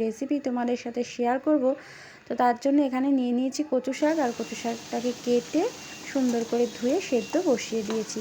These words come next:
আর সেদ্ধ করার সময় আমি কিন্তু এক চামচ মতন লবণ দিয়েছি এর মধ্যে। ভালো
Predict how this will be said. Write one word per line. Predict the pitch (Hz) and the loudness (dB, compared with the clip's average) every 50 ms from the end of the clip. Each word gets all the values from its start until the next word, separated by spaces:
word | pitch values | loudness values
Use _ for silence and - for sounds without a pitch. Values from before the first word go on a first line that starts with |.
| 214 - - | -6 -4 -4
আর | 233 226 - | -4 -4 -4
সেদ্ধ | - 226 214 - 254 262 254 | -4 -6 -4 -2 -2 -2 0
করার | 277 277 285 277 - | 2 2 0 0 0
সময় | - 302 320 339 330 | 2 2 4 4 2
আমি | 269 240 240 233 | 2 0 -2 -4
কিন্তু | 240 247 - 277 240 | -4 -2 -2 -2 -2
এক | 220 - | -2 -4
চামচ | - 240 226 233 240 - - | -6 -6 -4 -4 -4 -6 -6
মতন | 262 - 349 349 370 302 | -6 -4 0 2 2 2
লবণ | 220 202 196 214 220 226 | 2 2 0 -2 -4 -2
দিয়েছি | 226 240 254 240 - - 302 | 0 0 0 0 0 0 0
এর | 285 269 269 | 2 2 0
মধ্যে। | 269 269 254 - 311 392 466 - - - - - - - - - - - - 240 | -2 -2 0 0 0 0 0 -4 -10 -16 -16 -16 -16 -16 -16 -16 -16 -10 -4 0
ভালো | 226 226 233 | 0 2 2